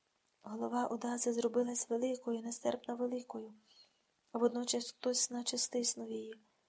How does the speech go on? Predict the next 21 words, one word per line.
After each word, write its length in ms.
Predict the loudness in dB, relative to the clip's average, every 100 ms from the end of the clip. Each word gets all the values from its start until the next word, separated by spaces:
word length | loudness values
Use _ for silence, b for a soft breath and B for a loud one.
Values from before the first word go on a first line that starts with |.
| _ _ _
великими 380 | -2 -2 -2 0
залізними 480 | 2 2 0 -2 0
долонями. 580 | 0 0 -4 -6 -6 -8 -16 _ _ _ _ _ _ -8
Вона 320 | -4 0 0
заточилася 640 | 0 0 0 2 2 2
і 40 | 0
впала 300 | 0 -2 -2
на 100 | -4
підлогу. 580 | -6 -4 -2 -4 -8 -12 _ _ _ _ _ _ _ -6
Коли 220 | -2 -2
відкрила 420 | -4 -4 -2 0
очі, 360 | -2 0 0 0
біля 220 | -2 -2
її 280 | -2 -2 -2
ліжка 360 | 0 0 0
сиділа 380 | -2 0 0 0
мама 340 | 0 -4 -6
зі 120 | -2 0
склянкою 540 | 0 -2 -2 -2 -2
в 40 |
руках. 420 | -4 -6 -8 -8